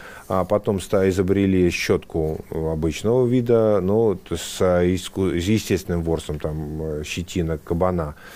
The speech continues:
Это все это делалось, потом туда какую только,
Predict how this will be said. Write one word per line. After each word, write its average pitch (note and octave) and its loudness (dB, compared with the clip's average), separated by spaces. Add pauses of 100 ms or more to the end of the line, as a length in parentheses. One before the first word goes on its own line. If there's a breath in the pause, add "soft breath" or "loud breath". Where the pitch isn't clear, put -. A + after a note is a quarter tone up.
(280 loud breath)
Это E2 -2
все - -2
это E2 -6
делалось, B2+ 4
потом E2+ -4
туда E2 -2
какую F2 0
только, E2+ 0